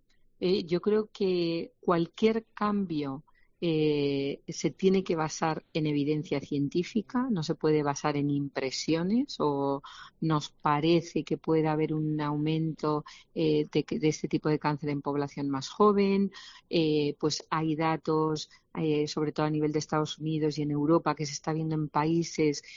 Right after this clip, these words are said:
que parece que sí que pueda estar aumentando en esa población. De hecho, se están haciendo estudios de por qué puede ocurrir,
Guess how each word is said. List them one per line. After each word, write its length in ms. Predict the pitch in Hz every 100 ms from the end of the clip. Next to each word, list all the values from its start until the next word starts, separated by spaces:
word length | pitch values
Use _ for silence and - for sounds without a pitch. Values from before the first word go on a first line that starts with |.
| -
que 180 | - 156
parece 380 | - 156 160 -
que 120 | 160
sí 300 | 151 - 233
que 240 | 220 156 147
pueda 240 | - 156
estar 320 | 147 - 165 -
aumentando 760 | - 156 151 151 151 156 160 156
en 60 | 151
esa 180 | 143
población. 640 | - 139 139 135 - 175 202
De 80 | 165
hecho, 140 | -
se 100 | -
están 240 | 160 - 156
haciendo 420 | 151 160 160 156 - - -
estudios 600 | - - - 220 202 165 -
de 80 |
por 280 | 147 160 156
qué 160 | - 175
puede 280 | - 165 156
ocurrir, 640 | 143 - 147 156 214 240